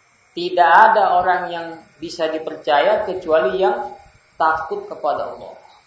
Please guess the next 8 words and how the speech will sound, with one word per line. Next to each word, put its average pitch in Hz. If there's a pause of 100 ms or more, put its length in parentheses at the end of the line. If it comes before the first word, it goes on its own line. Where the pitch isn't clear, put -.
(2500)
Itu -
harus 139
tahu. - (1300)
Jadi, 165 (480)
siapa 208
sih 269
orang 208
yang 196